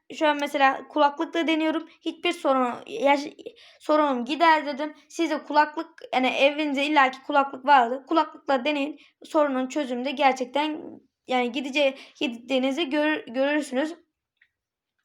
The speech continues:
arkadaşlar. Ee, burada işte ayarlara, ayarlara var arkadaşlar. İşte versiyonu. Arkadaşlar bir de Zoom'un ayarlarını sürekli güncel tutun arkadaşlar.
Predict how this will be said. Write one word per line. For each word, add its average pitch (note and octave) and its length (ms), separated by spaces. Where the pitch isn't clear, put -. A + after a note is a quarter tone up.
arkadaşlar. B3 680
Ee, C4 420
burada E4 320
işte E4+ 240
ayarlara, D#4 540
ayarlara C#4+ 520
var B3+ 80
arkadaşlar. B3 540
İşte A#3+ 260
versiyonu. C#4 600
Arkadaşlar C#4+ 560
bir C4 100
de D#4+ 260
Zoom'un D4+ 480
ayarlarını D4 680
sürekli C#4 500
güncel B3+ 420
tutun - 220
arkadaşlar. A3 580